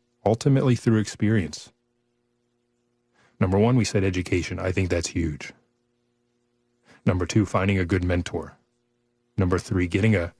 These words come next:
a great team around you, right? Those, those contractors, those agents, that insurance broker. Getting that network built, those peers, those like-minded people that are doing what you wanna do,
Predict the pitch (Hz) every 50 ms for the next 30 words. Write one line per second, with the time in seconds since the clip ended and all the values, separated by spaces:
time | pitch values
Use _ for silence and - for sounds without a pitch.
0 | _ _ - 95 - - - 127 - - - 113 110 113 104 95 85 82 78 78
1 | 80 - - 82 82 - _ _ _ _ _ - - - - 85 87 85 82 -
2 | 87 85 82 - - 92 92 87 85 92 85 73 - - 80 - - 90 80 87
3 | - - - 92 92 90 - - 76 73 - - 85 80 87 87 87 - - -
4 | 98 92 85 82 - - - 82 78 76 - - - _ _ _ _ _ _ _
5 | _ _ _ _ _ _ _ _ _ _ _ _ _ - 104 104 127 127 113 101
6 | 104 90 101 131 - 107 92 82 90 - 87 85 76 - - 95 87 - - -
7 | - - 127 123 123 107 82 - - 87 90 92 90 104 127 190 - - - 123
8 | 123 113 104 - - 151 156 - 123 98 92 92 92 90 90 87 87 95 101 110
9 | 113 107 95 87 - - 104 95 92 85 82 80 80 82 85 80 73